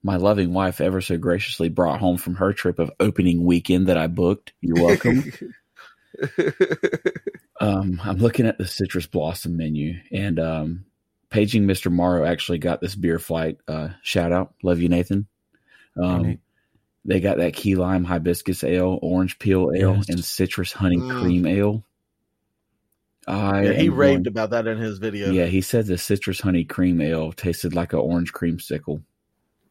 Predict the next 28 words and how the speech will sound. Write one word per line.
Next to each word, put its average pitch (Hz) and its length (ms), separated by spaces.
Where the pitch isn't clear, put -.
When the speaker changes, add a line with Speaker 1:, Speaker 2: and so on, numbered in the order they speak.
Speaker 2:
Mm. 117 220
Speaker 3:
Oh, 98 180
man. 104 320
Speaker 2:
<laughs> - 280
Speaker 1:
So 85 640
Speaker 2:
Imagine 151 480
that 135 180
on 123 120
a 117 80
nice 120 320
hot 117 260
summer 107 300
day. 98 300
Speaker 1:
I'm 117 160
not 113 180
buying 101 240
a 92 80
flight. 95 360
I'm 98 120
buying 95 260
three 95 260
full 90 240
size 85 380
ones 85 200
of 82 120
these. 85 400
Speaker 2:
Right? 135 400
Speaker 3:
Yeah. 196 80